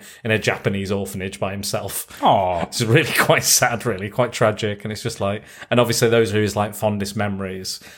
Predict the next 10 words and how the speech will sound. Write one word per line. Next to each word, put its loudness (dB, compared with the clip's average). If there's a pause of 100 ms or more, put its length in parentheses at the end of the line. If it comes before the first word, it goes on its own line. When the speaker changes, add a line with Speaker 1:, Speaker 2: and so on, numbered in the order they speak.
(180)
Speaker 1:
Um, -2 (120)
and 0
obviously 2
scars 2
Yoshida -8
as -10
well, -2 (280)
when -8
he, -4
uh, -6